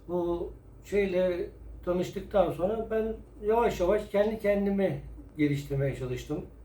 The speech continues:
Çocuk, evlendik, evlendikten sonra bu işi, yani ben sağa sola gitmeyi seven bir insan değilim. Dışarıda vakit geçirmeyi seven bir insan değilim. Evde ne yapabilirim derken aklıma tekrar bu sanat geldi.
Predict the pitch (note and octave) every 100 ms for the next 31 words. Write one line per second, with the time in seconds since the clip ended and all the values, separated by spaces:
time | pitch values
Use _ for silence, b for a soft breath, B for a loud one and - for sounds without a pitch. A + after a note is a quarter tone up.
0 | - - - - - - - - - -
1 | G3 F#3 G#3+ G3+ G3 G3+ G#3 G#3 G3 F#3
2 | G3+ G3+ - G#3 F#3+ G#3 G3 G#3 G3+ -
3 | G#3+ F3+ G3 - - - F3+ D#3 E3 E3+
4 | E3+ - - - - - - - - F3
5 | F3 E3+ - F#3 F3 F3 F3 F3+ F#3 F#3+
6 | - - F#3 D3 F#3 F3+ F#3 F#3 F3 F#3+
7 | G3 G3 D3 C#3 D#3+ C#3+ D#3+ D#3 D3 D3+
8 | - D3 D#3 E3 D#3 D3+ E3 E3 E3+ E3
9 | C#3+ F3 F#3+ D3+ - - B B B B
10 | B B G3+ A3 A3 B3+ B3 A3 G#3+ G3
11 | G3 G3 G#3 A#3 G#3+ G3 B3 A3 G#3+ A3
12 | A3 A3 G#3+ - G3 G3+ G3 F3+ C#3+ D3+
13 | C#3 B2+ - C#3 B2+ D3+